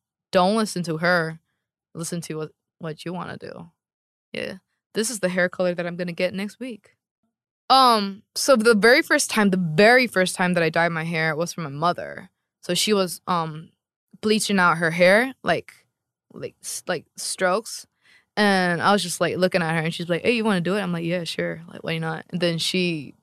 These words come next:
bleached it out for me, and it was pretty cool. And, uh, I thought it was pretty cool back then. And if I see those photos, I'd be like, "Oh, she really hated me."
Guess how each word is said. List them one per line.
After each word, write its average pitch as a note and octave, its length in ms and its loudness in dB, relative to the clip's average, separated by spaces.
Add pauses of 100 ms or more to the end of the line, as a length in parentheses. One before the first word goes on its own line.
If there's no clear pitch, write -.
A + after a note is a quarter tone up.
bleached F#3 320 0
it E3 60 -2
out E3+ 240 4
for F3 100 -4
me, E3 220 -4
and E3+ 100 -4
it E3 60 -4
was D#3+ 100 -10
pretty D#3 320 -4
cool. E3 500 -2 (600)
And, E3 400 -4 (180)
uh, E3+ 400 6
I G3 120 4
thought G3 200 4
it E3 60 -2
was E3 140 -4
pretty D#3 200 -4
cool D#3+ 300 -4
back E3 220 -4
then. E3 260 -2
And E3 380 -6
if - 100 -10
I E3 120 -2
see E3+ 180 -6
those D#3+ 240 -4
photos, F#3+ 280 0
I'd F3+ 120 -2
be F3 100 -2
like, F3 220 -6
"Oh, G#3+ 280 -10
she - 160 -8
really F#3 280 0
hated G#3+ 320 -2
me." F3 240 -8